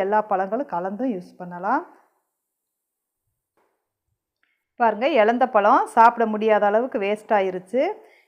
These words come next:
இதையுமே நான் இந்த பழக்காடிக்கு பயன்படுத்திக்கிற போறேன். இது கொஞ்சம் கெட்டியா இருக்கிறனால நம்ம மிக்சியில ஒரு சுத்து சுத்தி இதுல கலந்துக்கலாம். கெட்டியான பழங்களா இருந்தா மிக்சியில லேசா அரைச்சு கூட நீங்க பயன்படுத்திக்கலாம்.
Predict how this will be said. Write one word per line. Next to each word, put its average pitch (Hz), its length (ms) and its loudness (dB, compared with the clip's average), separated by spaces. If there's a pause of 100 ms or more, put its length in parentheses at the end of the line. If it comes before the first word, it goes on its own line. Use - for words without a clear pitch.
இதையுமே 254 540 2
நான் 240 140 2
இந்த 208 200 2
பழக்காடிக்கு 202 640 4 (120)
பயன்படுத்திக்கிற 190 640 -4 (100)
போறேன். 202 300 -2 (720)
இது 294 140 -16
கொஞ்சம் 226 260 -4
கெட்டியா 240 440 4
இருக்கிறனால 202 500 0 (180)
நம்ம 226 140 0 (120)
மிக்சியில 202 460 -4 (260)
ஒரு 208 220 -2
சுத்து 196 220 -10 (100)
சுத்தி 208 260 -10 (140)
இதுல 196 160 -2 (300)
கலந்துக்கலாம். 180 680 -2 (460)
கெட்டியான 269 420 2 (120)
பழங்களா 214 420 4
இருந்தா 185 220 0 (100)
மிக்சியில 214 540 -2
லேசா 190 280 0 (100)
அரைச்சு 190 280 -6
கூட 196 220 -4
நீங்க 185 240 -6
பயன்படுத்திக்கலாம். 175 800 -6